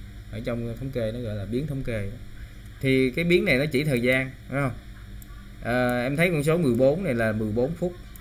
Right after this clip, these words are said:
Mười bốn phút, có nghĩa là thời gian gia công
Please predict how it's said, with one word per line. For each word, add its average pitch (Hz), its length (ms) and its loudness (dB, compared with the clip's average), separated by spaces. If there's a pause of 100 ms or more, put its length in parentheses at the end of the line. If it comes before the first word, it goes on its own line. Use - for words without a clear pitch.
(300)
Mười 101 160 -4
bốn 127 200 -2
phút, 160 160 -6 (120)
có 175 60 0
nghĩa 160 180 4
là 135 220 6 (400)
thời 127 240 6
gian 151 340 6
gia 147 160 6
công 143 420 2